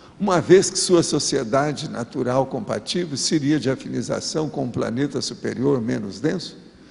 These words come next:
Que vínculos ainda o prendem a este mundo? É o vínculo da evolução, o vínculo da interassistencialidade. Por exemplo, você, meu amigo, já pensou que também você é paradoxal?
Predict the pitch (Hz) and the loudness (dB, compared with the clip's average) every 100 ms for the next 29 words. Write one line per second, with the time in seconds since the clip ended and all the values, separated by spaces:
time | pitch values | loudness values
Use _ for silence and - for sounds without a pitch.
0 | - - - - 226 185 233 208 143 147 | -20 -20 -8 0 2 2 0 -2 0 2
1 | 156 147 143 - 139 131 117 117 - 127 | 2 2 2 2 0 -2 -2 -2 -2 -6
2 | 101 98 98 - - - - - 135 147 | -6 -8 -12 -16 -20 -20 -20 -2 6 6
3 | 131 139 190 202 - 120 139 127 143 143 | 6 2 0 0 -2 0 2 2 0 0
4 | 139 - 123 120 101 127 117 131 175 165 | -2 -4 -6 -8 -6 -4 0 0 0 -4
5 | 92 143 131 165 180 131 117 - - 117 | -2 0 0 -4 -4 -4 -2 -6 -8 -8
6 | 107 107 104 - - - - - - - | -8 -8 -10 -12 -12 -14 -20 -20 -20 -20
7 | - - 285 190 139 120 - - - - | -4 2 6 6 4 -2 -4 -16 -20 -20
8 | - - - 180 175 - 190 196 135 110 | -20 -12 2 4 4 2 4 4 2 -2
9 | 101 - 92 - - 110 170 - 127 113 | -2 -6 -10 -10 -8 2 2 2 -4 -2
10 | - - 143 - - - 160 135 156 160 | -2 2 0 0 -8 -2 -2 -2 -4 -2
11 | 120 107 135 127 - - 151 160 127 110 | -4 -2 -2 -2 -6 -6 -4 -2 -4 -6
12 | 110 107 135 120 - 104 - - 165 135 | -8 -6 -4 -4 -4 -8 -8 -6 -6 -8